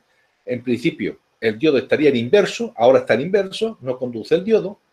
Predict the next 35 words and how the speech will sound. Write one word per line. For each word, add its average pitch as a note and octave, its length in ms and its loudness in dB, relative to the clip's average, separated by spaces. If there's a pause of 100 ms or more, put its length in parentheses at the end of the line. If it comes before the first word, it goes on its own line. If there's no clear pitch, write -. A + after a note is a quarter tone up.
(400)
la A#2 140 -2
polaridad A#2+ 380 4
en A#2+ 120 0
la A2+ 100 2
bobina B2+ 300 -2
sería A2+ 260 -2
más C3 160 -2
o - 20 -4
menos, G3 300 -2 (280)
cuando C#3 360 2
se - 180 0
abre G3 180 4
dicho F#3 220 -2
interruptor, E3 680 0 (200)
ahora C#3 420 2 (160)
cambia D#3 260 2
de C#3+ 100 4
polaridad D3 360 2
la B2+ 60 6
bobina, F3 520 0 (300)
y E3+ 120 -4
la C#3 100 4
energía A2+ 420 2
que A#2+ 60 -2
hay G#2 80 2
almacenada A2 380 -4
en D#3+ 40 2
la E3+ 80 4
bobina F3+ 500 -2
se - 220 -4
deriva D#3 500 0
a A#2+ 140 -2
través A2 240 0
del F#2 180 -4
diodo. - 240 -16